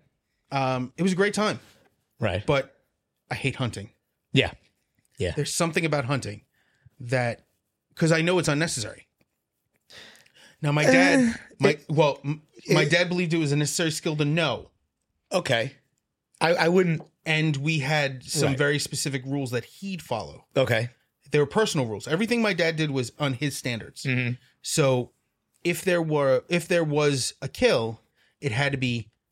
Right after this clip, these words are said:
Speaker 1: stripped and cleaned.
Speaker 2: Right.
Speaker 1: Skin, the entire pelt
Speaker 2: Right.
Speaker 1: would go to, there was a local native re-, uh, native reservation.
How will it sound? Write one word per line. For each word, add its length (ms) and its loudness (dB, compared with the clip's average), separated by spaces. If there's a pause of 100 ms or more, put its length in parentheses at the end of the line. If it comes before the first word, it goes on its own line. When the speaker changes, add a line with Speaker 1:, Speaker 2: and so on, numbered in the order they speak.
Speaker 1:
stripped 400 -10
and 120 -8
cleaned. 460 -8 (320)
Speaker 2:
Right. 340 0 (240)
Speaker 1:
Skin, 800 -2 (800)
the 120 0
entire 340 0
pelt 480 -4 (100)
Speaker 2:
Right. 220 -2 (160)
Speaker 1:
would 180 -4
go 200 4
to, 300 -4
there 140 -2
was 100 0
a 40 0
local 260 -2
native 300 -4
re-, 200 -2
uh, 320 -2
native 280 -4
reservation. 580 -4